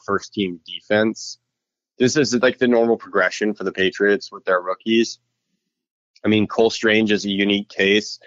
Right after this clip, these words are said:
They needed a left guard. They drafted a left guard. They immediately plugged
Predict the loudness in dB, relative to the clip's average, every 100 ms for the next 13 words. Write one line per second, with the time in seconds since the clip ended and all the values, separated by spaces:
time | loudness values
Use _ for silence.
0 | -20 -20 _ 0 2 2 2 2 2 2
1 | 0 2 4 4 0 -6 -4 0 0 0
2 | -2 0 -2 0 2 0 -2 -2 -2 -2
3 | -2 -2 0 -2 -4 -10 -10 -2 0 0
4 | -4